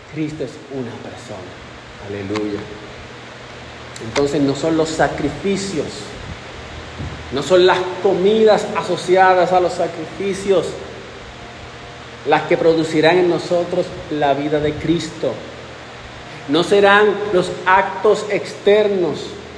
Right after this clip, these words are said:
no serán las prohibiciones de "no hagas esto o haz lo otro", no serán las reglas, será solamente Cristo Jesús.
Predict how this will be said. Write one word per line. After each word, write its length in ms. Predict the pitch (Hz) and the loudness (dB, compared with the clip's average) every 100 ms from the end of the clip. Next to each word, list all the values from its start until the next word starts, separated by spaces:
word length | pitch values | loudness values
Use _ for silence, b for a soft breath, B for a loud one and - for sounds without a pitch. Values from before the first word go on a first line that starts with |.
| - - - B B | -16 -16 -16 B B
no 140 | 147 175 | -2 2
serán 380 | 208 202 202 214 | 6 8 8 6
las 160 | 196 - 208 | 4 2 0
prohibiciones 600 | 202 190 185 190 208 202 | 4 4 4 4 2 4
de 100 | 196 | 4
"no 140 | 196 | 4
hagas 240 | 196 202 196 - | 4 4 2 -2
esto 600 | 208 202 - - 180 139 - | -2 -2 -4 -4 -2 -2 0
o 80 | 165 | 2
haz 140 | 180 202 | 2 4
lo 140 | 196 | 6
otro", 540 | 196 208 202 208 175 120 - - - - - - - - - - - - | 6 6 4 4 4 2 -8 -12 -14 -18 -20 -20 -20 -20 -20 -20 -20 -10
no 80 | 156 | -4
serán 340 | 160 208 208 214 | 2 4 6 6
las 180 | 202 | 6
reglas, 540 | 214 220 220 202 170 135 - - - - - - - - - - - | 4 6 6 6 2 0 -6 -10 -14 -18 -18 -18 -18 -18 -18 -16 -10
será 240 | 117 117 | -4 -4
solamente 1000 | 113 123 117 110 117 117 117 117 117 120 113 - - - - - - - 107 | -4 -4 -4 -4 -4 -2 -4 -6 -6 -4 -4 -10 -16 -18 -18 -18 -18 -16 -8
Cristo 640 | 101 95 98 - - 101 98 87 - - - - | -6 -6 -8 -14 -10 -8 -8 -10 -14 -16 -14 -12
Jesús. 640 | 107 - - 104 98 - | -12 -12 -10 -8 -8 -10